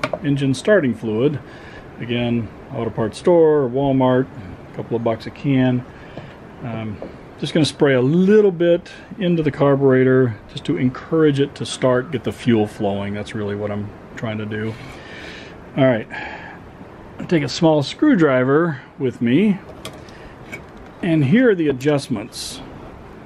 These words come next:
This is your idle speed adjustment. On Stihl, they mark it L A. I don't know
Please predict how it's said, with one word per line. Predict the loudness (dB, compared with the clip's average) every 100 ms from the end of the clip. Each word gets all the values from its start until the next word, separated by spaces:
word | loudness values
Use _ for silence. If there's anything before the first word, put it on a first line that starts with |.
| -20 -20 0
This | 2 4
is | 2
your | 2 0 0
idle | 0 2 0
speed | -2 -4 -2 -2 -4
adjustment. | -4 0 0 0 0 0 -4 -18 -20 -20 -20 -20 -20 -20 -20 -6
On | -2 -2
Stihl, | -2 2 4 4 2
they | 0 0 0
mark | 0 0 0 -2
it | -6 -8 -4
L | -2 -2 -2
A. | -2 -2 -2 -6 -14 -14
I |
don't | -12 -10
know | -10 -10 -10